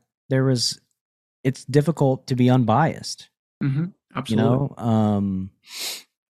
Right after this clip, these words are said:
Speaker 1: yeah, I, I think Joey is, is the first one that comes to mind. And then, like,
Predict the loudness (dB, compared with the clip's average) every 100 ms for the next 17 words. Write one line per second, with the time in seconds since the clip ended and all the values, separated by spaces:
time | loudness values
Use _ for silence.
0 | _ _ _ _ _ _ _ _ _ _
1 | 0 2 2 0 -4 -2 0 2 2 4
2 | 6 4 2 -2 -6 -4 -4 -4 -4 -2
3 | -2 -2 -4 -6 -4 0 2 4 2 -2
4 | -4 -2 -4 -4 -6 -10 -16 _ _ _
5 | _ _ _ _ _ -8 -6 -6 -8 -16
6 | -20